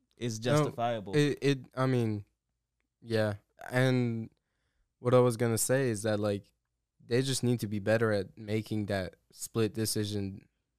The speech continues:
Speaker 2: you know, like, that ma-, being able to make a decision fast enough to see,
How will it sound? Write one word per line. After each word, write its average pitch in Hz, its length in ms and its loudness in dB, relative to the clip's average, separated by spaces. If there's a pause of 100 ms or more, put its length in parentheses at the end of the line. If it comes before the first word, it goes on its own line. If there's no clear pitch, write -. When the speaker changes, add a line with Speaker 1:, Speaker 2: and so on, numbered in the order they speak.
(140)
Speaker 2:
you 104 120 -14
know, 104 280 -4
like, 107 200 -2
that 107 220 0
ma-, 110 200 -2
being 113 400 0
able 110 280 0
to 107 100 -6
make 107 240 -2
a 104 40 -6
decision 104 560 -2
fast 107 460 -4
enough 104 280 -4
to - 120 -10
see, 104 320 -4